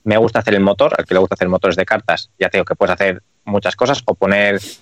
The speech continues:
muchas cartas en todos los huecos, aunque sean pequeñitas, para en todos los turnos conseguir dinero,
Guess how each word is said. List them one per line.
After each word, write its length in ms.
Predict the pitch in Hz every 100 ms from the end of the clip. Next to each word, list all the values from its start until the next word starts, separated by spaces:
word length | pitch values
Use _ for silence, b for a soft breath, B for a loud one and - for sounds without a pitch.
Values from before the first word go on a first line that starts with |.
| _
muchas 380 | 113 113 113 110
cartas 440 | 120 110 - 107 110
en 440 | 104 104 104 104
todos 200 | - 110
los 140 | 107
huecos, 380 | 101 123 87 80
aunque 200 | 98 95
sean 120 | 95 98
pequeñitas, 480 | 98 107 117 85
para 140 | - 85
en 40 |
todos 80 | 92
los 100 | 90
turnos 180 | 107 95
conseguir 280 | 98 107 107
dinero, 380 | 123 147 180